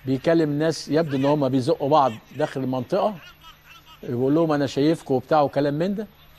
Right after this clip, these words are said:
وضربة ركنية وموسى للنادي الأهلي، يلعبها حلوة، حلوة، حلوة، إنما الراجل داخل بظهره. بوكس لأحمد فوزي، يطلعها الجرحي،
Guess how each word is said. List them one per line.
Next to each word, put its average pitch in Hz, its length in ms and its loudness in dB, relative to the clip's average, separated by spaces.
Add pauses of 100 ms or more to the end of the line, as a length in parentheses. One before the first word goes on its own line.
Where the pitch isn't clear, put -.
(2000)
وضربة 139 520 4
ركنية 170 420 2 (280)
وموسى 185 540 0 (1200)
للنادي 151 340 2
الأهلي، 208 400 2 (1000)
يلعبها 160 480 0
حلوة، 175 520 2
حلوة، 226 460 0
حلوة، 175 280 0
إنما 202 240 0
الراجل 202 280 2
داخل 165 240 0
بظهره. 120 420 -2 (760)
بوكس - 440 -2 (240)
لأحمد 165 600 0
فوزي، 185 400 -2 (440)
يطلعها 143 800 2
الجرحي، 180 500 -2